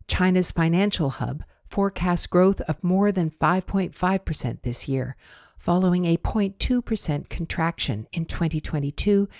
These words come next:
because of a months-long citywide lockdown that disrupted businesses. Beijing, the capital city,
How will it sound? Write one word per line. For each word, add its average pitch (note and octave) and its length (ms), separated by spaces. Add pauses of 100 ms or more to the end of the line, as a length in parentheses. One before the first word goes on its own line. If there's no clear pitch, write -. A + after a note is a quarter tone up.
(260)
because - 340
of E3 80
a D#3 120
months-long D#3+ 800
citywide D3 720
lockdown C#3 640
that D3 200
disrupted C3 600
businesses. - 640 (760)
Beijing, G3 720 (160)
the D3 100
capital F#3+ 460
city, D3 420